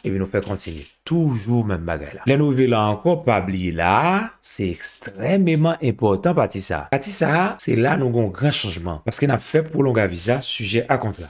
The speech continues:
Là, moi dit, moi c'est niveau études, moi médio, et empleado. Là, moi mettez non institution.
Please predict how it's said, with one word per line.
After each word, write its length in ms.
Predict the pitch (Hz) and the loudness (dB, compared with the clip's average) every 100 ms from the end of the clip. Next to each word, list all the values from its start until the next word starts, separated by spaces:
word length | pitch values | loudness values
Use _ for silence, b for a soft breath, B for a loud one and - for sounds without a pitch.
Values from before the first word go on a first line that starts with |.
| - | -6
Là, 500 | 123 131 175 214 - | 0 2 2 -2 -2
moi 140 | 117 110 | -2 0
dit, 320 | 98 95 - | -2 -4 -4
moi 180 | 98 95 | -4 -4
c'est 440 | - 98 95 92 - | -2 0 0 -2 -4
niveau 280 | 101 92 | -4 0
études, 260 | 95 - 90 | -2 -2 -6
moi 140 | 92 | -2
médio, 420 | 87 127 120 120 120 B B | 2 2 2 0 -2 B B
et 520 | 98 95 92 92 92 - | -2 0 2 0 -2 -2
empleado. 680 | 98 92 92 117 135 117 139 - | -4 -2 2 2 4 0 -2 -4
Là, 540 | 110 127 156 123 135 156 | 0 2 4 2 0 -2
moi 140 | 113 | -2
mettez 280 | 110 101 107 | 0 0 0
non 380 | 98 107 151 180 | 0 2 0 0
institution. 640 | 120 - 98 98 - 87 | -4 -6 -8 -8 -8 -8